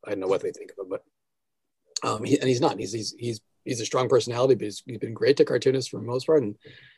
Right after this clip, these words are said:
and really helped the industry tremendously. And, uh, um, so I'm, I'm, yeah, so I have a good relationship with him, and, uh, um,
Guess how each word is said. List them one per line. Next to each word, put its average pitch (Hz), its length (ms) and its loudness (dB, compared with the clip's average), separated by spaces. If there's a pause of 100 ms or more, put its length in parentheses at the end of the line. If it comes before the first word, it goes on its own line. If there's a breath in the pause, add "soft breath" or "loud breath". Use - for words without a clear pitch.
(140 loud breath)
and 113 120 -6
really 117 360 2 (140)
helped 120 200 -4
the 113 80 -2
industry 110 340 -4
tremendously. 101 600 -4
And, 82 260 -10
uh, - 1160 -14
um, 92 180 -10
so 117 180 0
I'm, 127 260 2 (100)
I'm, 110 240 -4
yeah, 113 140 2
so 117 140 0
I 127 40 2
have 131 100 4
a 110 40 -2
good 107 140 2
relationship 113 580 2
with - 240 -6
him, 110 240 -6
and, 95 540 -8
uh, 90 300 -6 (120)
um, 92 240 -14